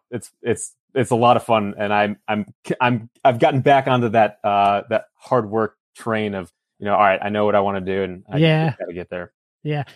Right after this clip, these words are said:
Speaker 2: It's, it's interesting you, you bring purpose into that and talk about how you had that singular focus that helped you achieve becoming a fighter pilot.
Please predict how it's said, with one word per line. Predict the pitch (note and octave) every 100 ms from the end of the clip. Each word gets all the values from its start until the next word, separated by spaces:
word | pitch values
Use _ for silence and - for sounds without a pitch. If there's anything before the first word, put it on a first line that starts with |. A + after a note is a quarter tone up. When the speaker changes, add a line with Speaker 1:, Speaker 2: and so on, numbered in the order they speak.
| - -
Speaker 2:
It's, | A3 F3+
it's | G#3+ G3+
interesting | C#4+ G#3 - A3+ G#3+
you, | G3 G3
you | F3+ F3
bring | C#3+ F3 F#3+ F#3 C#3+
purpose | - F#3+ F#3 D3 D#3
into | G3+ F#3
that | D#3+ D#3 D#3 -
and | E3 -
talk | F#3 F#3+
about | F#3 E3+ D#3+
how | C3+ E3 E3 D3 - _ _ _ -
you | D#3+
had | G#3
that | F#3 -
singular | - A3 G3 E3 D#3+
focus | - G3+ A3 G#3 F3 -
that | E3
helped | C#3 F#3+ F#3
you | E3
achieve | - - G#3 G#3 F#3+ C#3+ - _ _ _ -
becoming | F#3 A3+ A#3+ G3+
a |
fighter | - G3+ G#3
pilot. | - E3+ D3+ D#3